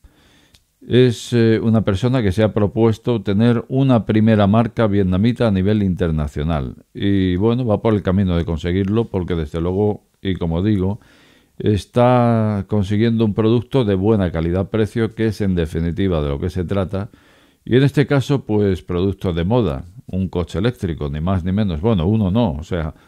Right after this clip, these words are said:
una marca de coches eléctricos. Lo que pasa que de los modelos que tenemos aquí, que estamos barajando, hay uno en concreto que es el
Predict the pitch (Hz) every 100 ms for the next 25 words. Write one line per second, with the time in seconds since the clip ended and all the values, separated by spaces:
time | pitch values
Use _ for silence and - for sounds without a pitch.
0 | - - 113 113 98 110 110 - 123 92
1 | 82 92 82 85 76 78 90 - 71 67
2 | 62 - _ _ _ _ _ - 104 110
3 | 147 156 147 - 131 113 98 101 92 87
4 | 82 80 85 95 127 127 - 107 107 107
5 | 95 87 85 101 95 90 85 104 98 85
6 | 113 107 92 113 98 87 92 _ _ _
7 | _ - 117 131 139 127 117 95 110 98
8 | 110 117 - 117 - 104 113 - - -
9 | 101 95 87